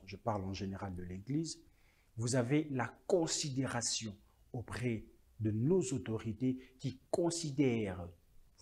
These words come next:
vos appels, qui considèrent la charge que vous avez pour, pour les âmes. Mais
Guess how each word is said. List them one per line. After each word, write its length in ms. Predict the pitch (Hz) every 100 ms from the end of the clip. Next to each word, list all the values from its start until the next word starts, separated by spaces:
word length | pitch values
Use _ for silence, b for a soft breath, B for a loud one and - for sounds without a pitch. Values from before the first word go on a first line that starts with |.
| 101
vos 320 | 107 214 185 135
appels, 520 | 117 175 175 170 170 -
qui 120 | 117
considèrent 680 | - 135 131 131 135 151 135 B B -
la 100 | 113
charge 640 | - - 233 233 - -
que 60 | 135
vous 340 | 107 117 107
avez 340 | 120 117 160 - B B -
pour, 460 | 123 113 101 95 - -
pour 200 | 143 127
les 460 | 113 107 92 92
âmes. 420 | 185 170 110 82 - _ B B 135
Mais 220 | 160